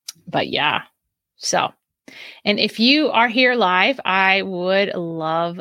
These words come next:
to know. I see someone here live. Hello, Stephanie. Yes, yes, that is, um, Stephanie says, "I replay past hurts a lot in my mind, and it feels like a prison sometimes."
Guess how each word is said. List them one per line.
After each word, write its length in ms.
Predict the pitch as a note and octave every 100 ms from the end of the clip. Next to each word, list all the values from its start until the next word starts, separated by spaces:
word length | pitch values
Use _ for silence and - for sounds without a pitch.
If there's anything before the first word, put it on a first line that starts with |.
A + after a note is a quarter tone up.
| - -
to 160 | G#3
know. 520 | G3+ G#3 C4 E3+ - _ _ _ _ _ _ _ _ _ _ _ _ _ _ _ -
I 140 | F#3+ F#3+
see 220 | A3 G3+
someone 360 | - F#3 F#3+
here 240 | F#3 F#3+ F#3
live. 340 | E3+ E3+ F#3
Hello, 420 | - F#3+ F3+ F3
Stephanie. 680 | F#3 - F3 G3 G3+ A3+ A#3+ _ _ _ _ _ _ _ _ _ _ _ _ _ _ _ _ _ _ _ _ G3+
Yes, 560 | G3+ F#3 - - - _ _ _
yes, 400 | G3 G3+ F#3+ - F#3
that 320 | G#3 A3+ A3+
is, 340 | G#3 G#3 G#3 F#3
um, 600 | - F#3 F#3 F3+ F3+ F3 _ _ _ _ _ _ _ _ -
Stephanie 280 | A#3 A3
says, 480 | A3+ A3+ G#3+ G#3+ G3
"I 220 | - G3
replay 720 | G3+ A3 A3+ G#3+ G#3 G3+ G3+ _ _ _ _ _ -
past 300 | G#3+ G3+ A3+
hurts 240 | G#3+ -
a 140 | G3 G3+
lot 260 | G3 F#3
in 140 | G3 G3
my 120 | F#3
mind, 360 | F#3 F3+ F3+
and 100 | F3+
it 140 | F3 -
feels 240 | F#3 F3
like 160 | F3+ F3+
a 40 |
prison 380 | - F#3 F3+ F3+
sometimes." 840 | - F3+ - F3 - F3 - -